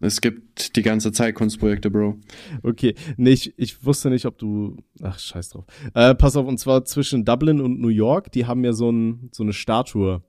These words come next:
Speaker 2: hergestellt, so ein, so ein Auge. Hast du,
Speaker 1: Nee.
Speaker 2: weißt du, wovon ich rede?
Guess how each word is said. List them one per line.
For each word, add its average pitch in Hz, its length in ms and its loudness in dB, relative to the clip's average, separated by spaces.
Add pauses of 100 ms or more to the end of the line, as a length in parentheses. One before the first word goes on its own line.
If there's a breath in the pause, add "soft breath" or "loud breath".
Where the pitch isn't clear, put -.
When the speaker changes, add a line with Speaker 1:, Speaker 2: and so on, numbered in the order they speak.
(180)
Speaker 2:
hergestellt, 92 640 -6
so 95 160 -4
ein, 92 200 -4
so 95 100 -6
ein 95 80 -4
Auge. 104 480 0 (500)
Hast - 220 -16
du, - 40 -10 (140)
Speaker 1:
Nee. 110 320 2
Speaker 2:
weißt 107 140 2
du, 107 60 0
wovon 143 180 -2
ich 139 120 -6
rede? 160 220 -2